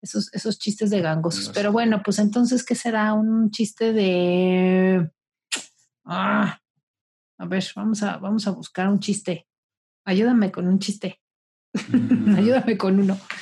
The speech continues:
Speaker 1: <clears throat> Otro chiste, otro, otro, otro,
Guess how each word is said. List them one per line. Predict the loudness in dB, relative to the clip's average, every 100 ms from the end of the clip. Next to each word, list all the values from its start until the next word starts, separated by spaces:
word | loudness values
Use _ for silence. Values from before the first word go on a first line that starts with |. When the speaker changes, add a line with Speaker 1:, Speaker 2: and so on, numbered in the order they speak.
| -18 -20 _ _ _ _ _ _ _ _ _
Speaker 1:
<clears throat> | -6 -6 2 4 4 0 -8 _ _ _ _ _ _ _ _ _ _ _ _ _ _ _ _
Otro | -6 -4 -4
chiste, | -4 -8 -10 -10
otro, | -8 -8 -4
otro, | -2 0 -2 -2 -6 -6 _
otro, | -4 0 0 0 -2 -4